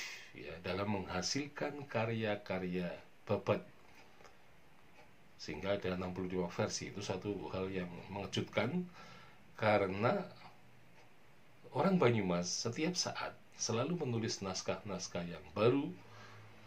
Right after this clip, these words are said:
kemudian mengalami transformasi teks yang begitu hebat. Nah, sehingga kemudian naskahnya banyak, baik di, baik yang ditemukan di luar negeri, di Unis-, Universitas Leiden, kemudian juga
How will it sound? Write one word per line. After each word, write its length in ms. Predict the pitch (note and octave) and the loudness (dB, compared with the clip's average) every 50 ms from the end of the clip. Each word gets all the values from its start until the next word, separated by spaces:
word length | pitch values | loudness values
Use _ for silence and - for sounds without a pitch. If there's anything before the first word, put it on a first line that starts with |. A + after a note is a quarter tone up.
| - - - - - | -18 -18 -18 -14 -6
kemudian 480 | - G#2 G2 G2 G#2 G2+ G#2 G2+ G2+ G2 | -2 0 2 4 4 6 6 4 4 4
mengalami 400 | G2 F#2 F#2+ F2+ F2 F2 F2+ F2 | 2 2 2 2 4 4 2 0
transformasi 1040 | - - G#2 F#2+ F2 F2 - - - F2 F2+ E2+ F2 G2 B2+ B2 - - F3 - - | 0 0 0 0 0 -2 -4 -4 -4 -4 -4 -2 0 0 0 2 0 -2 -2 -4 -2
teks 320 | C3+ B2 - - - - | -2 -2 -2 -2 -6 -4
yang 160 | - F2+ F2 F2 - | -4 -4 -6 -6 -10
begitu 400 | - F#2 F2 F2 - - F#2 F2 - - - - - - | -8 -8 -8 -8 -8 -6 -8 -8 -8 -8 -12 -12 -8 -6
hebat. 320 | G#2+ A#2 A#2+ - C#3 - - - - - - - - - - - - - | -4 -2 2 2 2 2 0 -8 -16 -18 -18 -16 -16 -16 -16 -18 -14 -8
Nah, 160 | - - - | -4 -4 -2
sehingga 400 | - - - F#2 F2 G2+ G#2+ A#2 | -2 -2 -2 -2 -2 -2 -2 -2
kemudian 640 | A#2+ - G2 F#2+ F#2+ F2+ F#2+ F#2+ F#2 G2 G2 F#2+ F#2+ - - - - - - - - - - - - - - - | -2 -4 -4 -4 -4 -2 0 0 0 0 -2 -4 -8 -10 -16 -20 -20 -20 -20 -20 -20 -20 -20 -20 -20 -20 -16 -8
naskahnya 640 | - F2+ F2+ - - - - F2+ F2+ F2+ F2 E2+ F2 - - | -4 -2 -2 -2 -2 -2 -4 -4 -4 -4 -4 -4 -6 -6 -6
banyak, 400 | - F#2+ G2+ G#2+ A2+ A#2+ - - - - - | -4 -2 0 2 2 2 2 -2 -6 -4 -2
baik 160 | - F2 - - G#2 | -2 -2 -2 -4 -4
di, 160 | G2 F#2 - - | -4 -4 -6 -4
baik 480 | - A#2 A2 - - B2+ D#3+ F3 - - | -4 -2 2 6 8 8 8 6 4 2
yang 80 | G#2 G2 | 0 2
ditemukan 560 | G2 F2+ F2+ F#2+ F#2 F#2 F2+ - F#2+ F2+ F2 E2 D#2 - | 0 -2 0 0 0 0 0 0 -2 -4 -4 -2 0 2
di 320 | C3 F3 F#3+ F#3+ F3+ - A#2 B2 | 4 4 4 2 0 -4 -2 2
luar 240 | A#2+ A2 G2 F2+ F#2+ | 4 4 4 4 2
negeri, 320 | F2+ F2+ F#2 F2 G#2+ - - - - - - - - - - - - - - | -2 -2 0 0 0 0 -2 -8 -16 -20 -20 -20 -20 -20 -20 -20 -20 -16 -8
di 160 | - F2+ F2+ | -2 0 0
Unis-, 400 | F2+ F#2 G2 G2+ F#2+ - - - - - | 0 0 0 0 0 0 -2 -4 -6 -6
Universitas 720 | - G#2+ G2+ G2+ F#2+ F2+ - F#2+ - - G2 F#2 - - | -4 -2 -2 -2 -2 -2 -2 -2 -2 -2 -2 -2 -2 -2
Leiden, 480 | G2 F#2 F#2 F2+ G#2 G#2+ C#3+ D#3+ E3+ F3 - - - - - - - - - - - | 0 0 2 4 4 2 2 0 -4 -8 -12 -14 -20 -20 -18 -18 -20 -20 -20 -14 -8
kemudian 560 | - D#2+ E2 F2 F2 - F2+ F2+ F2+ F2+ F2 | -6 -4 -2 -2 -2 0 2 2 2 2 2
juga 320 | - F#2 F2 - - F2 | -2 -4 -4 -2 -2 -2